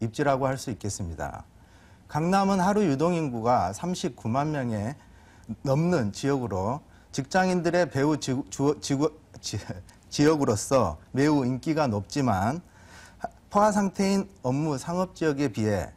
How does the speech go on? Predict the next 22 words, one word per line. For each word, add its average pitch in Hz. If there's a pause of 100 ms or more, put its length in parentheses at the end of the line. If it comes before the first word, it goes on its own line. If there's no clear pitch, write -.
(160)
주거 151
지역 151
비율이 139
매우 120
적기 135
때문에 107 (460)
그만큼 165
임대가 165
상승이 175
예상되는 143
지역입니다. 92 (500)
다른 185
지역에 170
비해 139
임대가가 135
매우 131
높은 120
지역이지만 113 (100)
직장인 160
수요가 160
많기 113
때문에 104